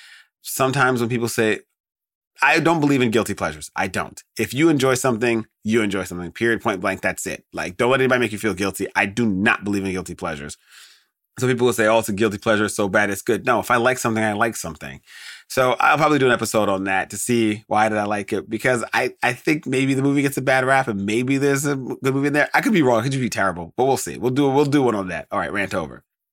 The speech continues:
But in the movie, they say that Mario's name is Mario Mario, which kinda makes sense because they're the Mario brothers and it's Mario and Luigi. So Mario Mario and Luigi Mario. Also, John Leguizamo is very Spanish and Bob Hoskins is very British.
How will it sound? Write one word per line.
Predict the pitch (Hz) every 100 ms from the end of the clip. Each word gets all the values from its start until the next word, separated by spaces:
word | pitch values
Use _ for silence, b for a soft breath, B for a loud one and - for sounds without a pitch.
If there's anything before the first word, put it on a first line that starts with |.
| _ _
But | 147
in | 170
the | 175
movie, | 175 190 147 123 104 - b b b -
they | 127
say | 131
that | 127 117
Mario's | 120 131 135 127 113
name | 123 120
is | 107 95
Mario | 104 104 107
Mario, | 107 131 120 95 85
which | 98 127 -
kinda | 160 170
makes | 135 127 123
sense | 127 135
because | - 120 117 107
they're | 113 123
the | 120
Mario | 110 107 113 110
brothers | 92 110 123 131
and | 113
it's | 98 92
Mario | 101 107 110 104
and | 104 95
Luigi. | 92 101 107 120 135 - B B B B _
So | - 90 85 92
Mario | 95 92 87
Mario | 85 73 71 76 73 - _ _ _ _
and | 92
Luigi | 98 110 107 80
Mario. | 71 67 65 65 - _ _ -
Also, | 147 - 139
John | 135 135
Leguizamo | 120 117 113 101
is | 87
very | 95 104
Spanish | 95 101 104 95
and | 87
Bob | 98 98
Hoskins | 101 - 90 76
is | 76
very | 85
British. | 80 82 78 -